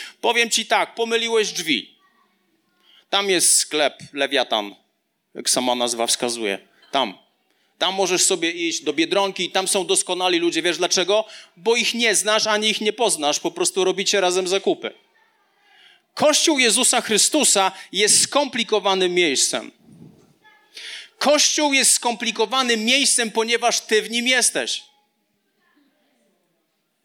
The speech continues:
Kościół Jezusa Chrystusa jest skomplikowanym miejscem, ponieważ ja tu jestem, ponieważ my wszyscy jesteśmy. To jest Kościół. I kiedy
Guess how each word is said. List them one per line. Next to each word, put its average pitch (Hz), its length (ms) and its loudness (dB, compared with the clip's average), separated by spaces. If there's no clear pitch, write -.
Kościół 285 460 2
Jezusa 233 400 2
Chrystusa 247 500 0
jest 226 120 4
skomplikowanym 226 840 0
miejscem, 254 440 2
ponieważ 214 500 0
ja 269 160 2
tu 202 200 0
jestem, 165 340 2
ponieważ 220 400 0
my 226 140 2
wszyscy 269 460 0
jesteśmy. - 560 -2
To - 80 0
jest 277 140 2
Kościół. - 540 0
I 202 100 0
kiedy 247 360 2